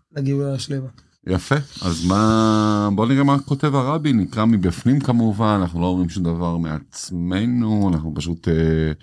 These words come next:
Speaker 2: אה, לומדים איתכם בחברותא, גם אני, גם יוסף, אה,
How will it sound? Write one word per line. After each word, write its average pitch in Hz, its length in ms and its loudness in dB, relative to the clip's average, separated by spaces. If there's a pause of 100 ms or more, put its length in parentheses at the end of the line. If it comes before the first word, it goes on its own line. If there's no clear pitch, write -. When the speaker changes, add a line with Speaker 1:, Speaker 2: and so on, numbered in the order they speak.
(360)
Speaker 2:
אה, 87 180 4
לומדים 87 340 2
איתכם 117 560 0
בחברותא, 95 840 0 (460)
גם 90 200 2
אני, 92 320 2
גם 85 220 2
יוסף, 95 720 2
אה, 82 40 -2